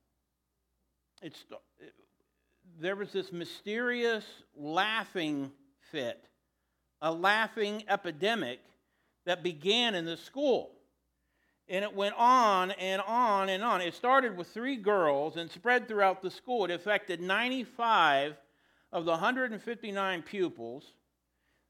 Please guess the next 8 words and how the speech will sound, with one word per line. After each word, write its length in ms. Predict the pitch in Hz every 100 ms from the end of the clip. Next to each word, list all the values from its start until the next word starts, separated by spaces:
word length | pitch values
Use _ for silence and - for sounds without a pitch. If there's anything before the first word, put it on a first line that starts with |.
| -
These 160 | 190
are 80 | 170
twelve 400 | 160 202 196 196
through 160 | 196 185
eighteen-year-old 720 | 185 196 202 175 170 160 151
girls. 400 | 147 147 120 92 - _ _ _ _ _ _ _ _ _ _ _
Symptoms 500 | - 240 247 262 214
lasted 640 | 208 214 226 214 240 226